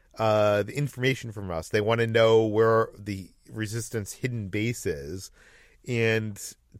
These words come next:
this is, uh, this has, like, one of my favorite unnoticed effects of the whole thing, because they're up there and there's, like, these, uh, lights behind them. And because of that, like, on the ceiling, you can see as, like, they walk and pace back and forth, the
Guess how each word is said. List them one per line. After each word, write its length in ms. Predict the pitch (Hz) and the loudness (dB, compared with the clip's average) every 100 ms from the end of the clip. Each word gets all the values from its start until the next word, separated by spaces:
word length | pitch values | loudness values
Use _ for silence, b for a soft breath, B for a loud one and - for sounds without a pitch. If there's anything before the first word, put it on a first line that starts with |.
| - | 0
this 240 | 170 - | 0 0
is, 160 | 349 208 | -2 4
uh, 320 | 160 147 156 | 4 4 0
this 160 | 131 - | -6 -2
has, 240 | 190 196 | 0 2
like, 200 | 175 143 | 0 0
one 120 | 139 | 0
of 80 | 143 | 2
my 120 | 139 | 2
favorite 420 | 123 131 123 131 - | 2 0 2 0 0
unnoticed 1080 | 120 117 123 - - - 107 107 127 - | -4 -4 -10 -18 -20 -6 2 4 2 0
effects 420 | 110 - 104 - | -2 0 -2 -4
of 60 | 120 | -4
the 100 | 113 | 0
whole 180 | 113 110 | 0 0
thing, 260 | 113 113 | 0 -2
because 300 | 127 - 113 - B B - | -4 -4 -4 -6 B B 2
they're 260 | 160 - | 2 4
up 140 | 165 - | 0 2
there 220 | 135 120 | 4 4
and 100 | 113 | 4
there's, 180 | 117 113 | 0 2
like, 180 | 110 113 | 0 -2
these, 360 | 104 101 - | -6 -6 -8
uh, 540 | - 107 98 95 90 92 - _ _ - | -2 0 2 0 -2 -4 -10 _ _ -12
lights 420 | 113 127 147 - | -2 0 0 -4
behind 500 | 120 104 107 120 139 | -6 -4 -2 -2 2
them. 260 | 156 202 - B B B _ | 0 0 -10 B B B _
And 120 | 135 | -6
because 340 | 120 - 170 165 | -4 -4 -2 0
of 60 | |
that, 200 | 156 127 | 2 2
like, 160 | 123 120 | -2 -4
on 120 | 131 | -4
the 80 | 113 | -4
ceiling, 800 | - - 175 180 117 85 85 95 - | -6 -4 2 4 2 -2 -12 -16 -14
you 140 | 123 | -10
can 120 | 135 | -8
see 200 | - 143 | -2 4
as, 120 | 139 123 | 4 4
like, 180 | 127 | 2
they 140 | - 107 | 2 2
walk 420 | 98 107 113 - | 2 0 0 -4
and 120 | 110 | -12
pace 300 | 98 113 117 | -6 -6 -6
back 220 | - 110 - | -2 -2 -2
and 100 | 110 | -2
forth, 300 | 107 120 - B B B B _ 123 | 2 4 2 B B B B _ -4
the 400 | 123 117 113 | -2 0 -4